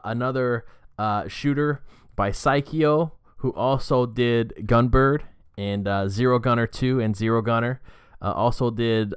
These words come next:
um, another one, Soul Divide, uh, which came out on the PlayStation, uh, was on the Sega Saturn first. Let's see what's inside. This is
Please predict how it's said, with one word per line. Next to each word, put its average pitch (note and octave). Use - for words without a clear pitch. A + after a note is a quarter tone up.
um, F#2
another A#2
one, B2+
Soul B2
Divide, C3
uh, G2+
which A2+
came B2
out A#2+
on G#2+
the G#2
PlayStation, A#2+
uh, G2+
was A2
on B2+
the B2
Sega B2
Saturn A#2
first. -
Let's G2+
see A#2+
what's A#2+
inside. B2
This B2+
is A2+